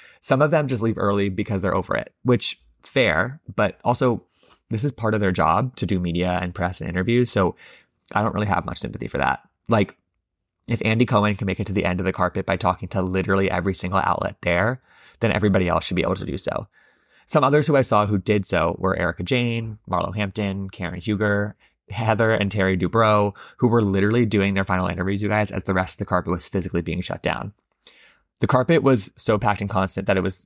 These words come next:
basically, like, just, like, an embarrassment of riches at some points. Like, on Saturday, within the span of, I think, like, ten minutes, Sheena and Brock surprised me with a signed copy of her Good as Gold vinyl, which you can see on my Instagram. Ariana and Katie stopped for a quick selfie, and then Lindsay came through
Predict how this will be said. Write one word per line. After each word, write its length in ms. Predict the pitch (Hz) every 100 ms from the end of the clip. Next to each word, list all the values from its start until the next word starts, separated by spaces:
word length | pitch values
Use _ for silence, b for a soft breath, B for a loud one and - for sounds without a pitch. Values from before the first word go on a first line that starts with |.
| -
basically, 300 | 107 - 131
like, 160 | 131
just, 160 | - -
like, 160 | 101 101
an 60 |
embarrassment 420 | 95 90 90 92
of 40 | 85
riches 240 | - 98
at 140 | 98 -
some 160 | 107
points. 300 | 110 110 104
Like, 220 | 92 90 b b b
on 160 | 107 92
Saturday, 420 | 95 95 107 110
within 220 | 104 104
the 40 |
span 300 | 95 - 92
of, 200 | 95 90 -
I 80 |
think, 240 | 95 101 95
like, 180 | 117 -
ten 300 | - 90 90
minutes, 460 | 85 98 - - _ _ _ _ _ _ _ _ -
Sheena 380 | - 120 120 143
and 80 | 123
Brock 240 | 98 98
surprised 440 | - 85 90 90
me 60 | 95
with 100 | 92
a 60 | 92
signed 300 | 95 90 95
copy 460 | 95 90 98 95 B B -
of 100 | -
her 80 |
Good 160 | 98 98
as 120 | 101
Gold 200 | 101 110
vinyl, 400 | 101 87 85 104
which 140 | 98 101
you 60 |
can 100 | 90
see 80 | 90
on 80 | 92
my 80 | 95
Instagram. 540 | 87 - 92 90 104 b b b b -
Ariana 360 | 107 113 123
and 120 | 123 117
Katie 260 | 101 95
stopped 260 | 101 101 -
for 120 | 98
a 20 |
quick 160 | - -
selfie, 460 | - 82 - 90
and 100 | 90
then 140 | 95 92
Lindsay 260 | 113 110
came 260 | 101 98 95
through 260 | 98 90